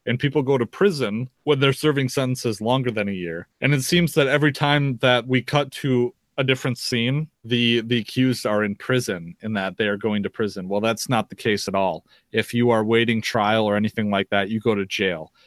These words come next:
If you're in contempt of court, you go to jail. Um, but when she's picking it up, picking him up from jail,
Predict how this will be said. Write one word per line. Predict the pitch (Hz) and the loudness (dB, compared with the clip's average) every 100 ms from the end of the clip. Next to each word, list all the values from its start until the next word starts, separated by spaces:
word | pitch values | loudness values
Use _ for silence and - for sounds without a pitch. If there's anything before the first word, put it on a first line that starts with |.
| _ | _
If | 113 - | -4 0
you're | 117 | 0
in | 110 | 0
contempt | - 110 135 127 | -4 -2 -2 -2
of | 123 | -2
court, | 135 123 | 2 2
you | 117 | 0
go | 120 | 0
to | 107 | 0
jail. | 104 107 90 85 _ _ _ - | 0 0 0 -4 _ _ _ 0
Um, | 123 113 110 | 2 2 2
but | 139 139 | 2 4
when | 156 151 - | 2 2 -2
she's | - 143 | -2 -2
picking | - 180 180 | 0 -2 -2
it | 151 147 | -2 0
up, | 147 - - | 0 -4 -4
picking | 170 175 143 | -2 -2 -4
him | 110 151 143 | 0 0 2
up | 131 139 | 0 -2
from | - 127 113 | -4 -4 -2
jail, | - 113 95 92 104 | 0 0 0 -2 -6